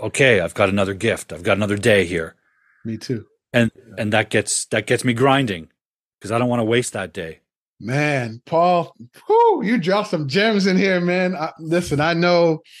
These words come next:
Speaker 2: that, uh, people are gonna get a lot of value out of this,
Speaker 1: Oh, I
Speaker 2: this
Speaker 1: hope so.
Speaker 2: conversation. And, um, I know that they're gonna wanna connect with you. I just wanna say thank you so much for taking the
Speaker 1: Yeah, you're
Speaker 2: time to
Speaker 1: welcome.
Speaker 2: be on the show.
Speaker 1: Thank
Speaker 2: Like, I
Speaker 1: you.
Speaker 2: really, really appreciate you taking the time,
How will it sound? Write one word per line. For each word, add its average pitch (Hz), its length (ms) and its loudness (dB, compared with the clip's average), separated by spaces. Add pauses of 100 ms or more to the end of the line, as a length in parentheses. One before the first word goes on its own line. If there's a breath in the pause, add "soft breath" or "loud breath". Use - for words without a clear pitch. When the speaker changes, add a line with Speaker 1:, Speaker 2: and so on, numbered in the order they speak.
(320 loud breath)
Speaker 2:
that, 143 420 0
uh, 147 280 2 (160)
people 160 360 2
are 143 80 2
gonna 143 220 0
get 139 180 2
a 131 60 0
lot 147 320 2
of 139 160 0
value 139 480 2
out 131 100 0
of 131 120 -2
this, 135 340 -2 (180)
Speaker 1:
Oh, - 60 -20
I - 40 -20 (180)
Speaker 2:
this 139 220 0
Speaker 1:
hope - 100 -4
so. 170 60 2
Speaker 2:
conversation. 135 1000 0
And, 123 420 -4
um, 123 400 -2
I 131 120 -2
know 143 180 4
that 143 140 4
they're 143 80 2
gonna 135 200 2
wanna 131 240 2
connect 156 520 0
with 151 200 0
you. 151 380 4 (380 soft breath)
I 135 100 0
just 139 140 0
wanna 143 160 2
say 139 180 2
thank 143 320 0
you 151 80 2
so 143 180 2
much 135 220 0
for 135 80 -4
taking 143 320 -2
the 131 80 0
Speaker 1:
Yeah, 107 60 -2
you're 104 80 2
Speaker 2:
time 139 160 0
to 92 60 0
Speaker 1:
welcome. 113 200 -2
Speaker 2:
be 135 140 0
on 131 180 0
the 123 80 -2
show. 135 340 2
Speaker 1:
Thank 120 120 -2
Speaker 2:
Like, 123 100 -2
I 117 120 0
Speaker 1:
you. 113 80 2
Speaker 2:
really, 139 280 4
really 131 260 4
appreciate 135 520 0
you 127 80 0
taking 135 320 -2
the 117 80 -4
time, 131 500 -2